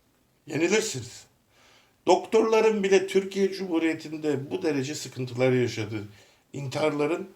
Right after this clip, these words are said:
had safhaya çıktığı bir ortamda da sadece bu değil, huzur.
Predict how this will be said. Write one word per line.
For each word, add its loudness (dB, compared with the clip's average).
had -10
safhaya -6
çıktığı -12
bir -6
ortamda -6
da -6
sadece -2
bu -10
değil, -12
huzur. -4